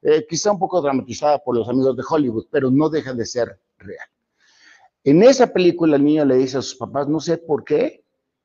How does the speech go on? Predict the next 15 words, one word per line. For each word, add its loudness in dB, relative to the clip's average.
no 0
confías -6
en -4
Dios." -10
"Sí -4
confío." -2
"Si -14
confiaste, -2
entonces -4
no -2
sé -4
por -8
qué -6
le 0
sufres." -8